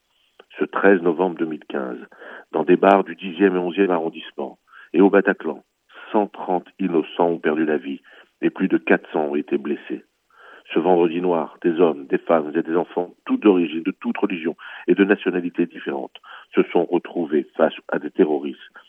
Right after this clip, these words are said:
qui, au nom d'un islam intégriste, conquérant et sans cœur, avaient décidé de punir ceux qu'ils appellent les mécréants.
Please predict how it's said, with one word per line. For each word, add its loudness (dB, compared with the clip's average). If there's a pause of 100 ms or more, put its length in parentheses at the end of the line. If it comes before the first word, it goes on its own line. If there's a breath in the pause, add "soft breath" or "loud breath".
(220 loud breath)
qui, -2
au 6
nom 4
d'un 2
islam -2
intégriste, -4
conquérant -4 (200 loud breath)
et -6 (100)
sans 0
cœur, 2 (300 loud breath)
avaient 4
décidé -2
de -4
punir -4
ceux -4
qu'ils -8
appellent -2 (300 soft breath)
les 0
mécréants. -2